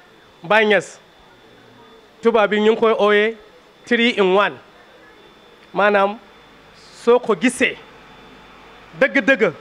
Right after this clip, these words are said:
fa in, walau sawwiruni. Da za ku yi mun hoto, hakikatan, to, ba ni za ku gani ba. Annabi Muhammad sallallahu alaihi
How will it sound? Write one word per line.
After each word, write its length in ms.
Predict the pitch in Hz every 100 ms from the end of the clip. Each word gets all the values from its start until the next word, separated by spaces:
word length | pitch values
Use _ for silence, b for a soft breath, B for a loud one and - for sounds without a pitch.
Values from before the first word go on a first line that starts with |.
| -
fa 80 | 185
in, 160 | 214 214 - 175 - -
walau 280 | 175 208 240
sawwiruni. 760 | 247 262 254 254 285 285 247 - - - - - - - - - - - - - - - - - - - - - - - - - - - - - - _ 156
Da 200 | 180 196
za 160 | 247 277
ku 140 | 247
yi 80 | 233
mun 200 | 247 220
hoto, 380 | 190 170 202 190
hakikatan, 720 | 190 - 247 - 262 240 156 - - - - _
to, 140 | 208 190
ba 180 | 185 196
ni 140 | 247
za 160 | 254 240
ku 100 | 190
gani 220 | 190 185
ba. 220 | 180 175 - - - - - - - - - 180
Annabi 340 | 202 247 254
Muhammad 360 | 214 220 226 175
sallallahu 580 | - 254 233 220 220 202
alaihi 200 | 202